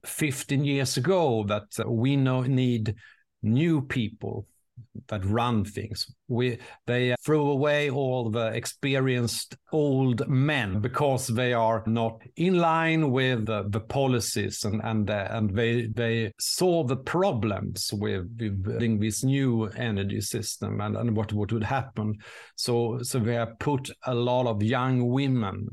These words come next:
in charge of, of, of these, uh, companies and everything. I mean, you have to have a woman today, and there's nothing wrong with the, the woman, of course, but was, it's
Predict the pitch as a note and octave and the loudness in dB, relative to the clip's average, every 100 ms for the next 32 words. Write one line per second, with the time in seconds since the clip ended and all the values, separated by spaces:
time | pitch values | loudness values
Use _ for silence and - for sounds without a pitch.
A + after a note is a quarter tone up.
0 | - G2+ G2 A#2 A#2+ A2 G2+ - G#2 G#2 | -4 -2 0 0 2 0 -2 -4 -4 -4
1 | G#2 G2+ G#2+ - - G2 G2+ F#2+ - - | -4 -2 -4 -4 -4 -4 -2 -4 -4 -4
2 | G2+ - D3+ B2 A#2+ A2 A2 - G#2+ G#2+ | -6 -4 -2 -2 -2 -2 -2 -2 -2 -2
3 | G#2 G2 G#2 G#2 G#2+ A2 G#2 - - - | -4 -6 -4 -2 -2 -2 -4 -8 -20 -16
4 | - G#2 D3 C3+ G2 - G#2+ G#2 G#2 A2 | -6 -4 -2 -2 -4 -4 -2 -2 -2 0
5 | C#3 D3+ C3 C3 A2+ G#2+ - - - - | 0 0 -2 0 -2 -4 -12 -20 -20 -8
6 | A#2+ A#2+ A#2+ A#2 - D#3+ D#3+ C#3 B2 A#2+ | -4 -2 -2 -2 -2 -2 -2 -2 -2 -2
7 | A#2+ A#2+ A#2 A2 G#2+ G2+ G#2 G#2+ A2+ G#2+ | -2 -2 -2 -2 -2 -2 -6 -4 -4 -2
8 | G#2+ G2+ D#3+ G#3 D#3 C3 - A2 F#2+ - | 0 0 2 2 2 -4 -4 -4 -4 -8
9 | - _ _ A#2+ A2+ C3 B2+ - - _ | -20 _ _ -6 -4 -2 -2 -4 -10 _
10 | - B2+ B2+ B2+ - | -8 -4 -4 -4 -8